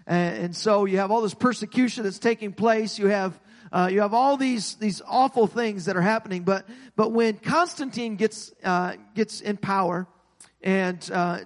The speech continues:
it's not right away, but, uh, during his, his time of his rule, in January three thirteen, he had this Edict of Milan that said that, uh, we are no longer going to persecute the Christians. He said, "Christianity is spreading like wildfire.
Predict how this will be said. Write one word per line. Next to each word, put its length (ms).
it's 120
not 180
right 180
away, 300
but, 440
uh, 280
during 260
his, 220
his 220
time 280
of 120
his 240
rule, 400
in 160
January 380
three 180
thirteen, 480
he 240
had 240
this 260
Edict 440
of 120
Milan 540
that 160
said 420
that, 520
uh, 320
we 160
are 80
no 180
longer 340
going 220
to 60
persecute 560
the 60
Christians. 640
He 80
said, 180
"Christianity 640
is 80
spreading 420
like 180
wildfire. 760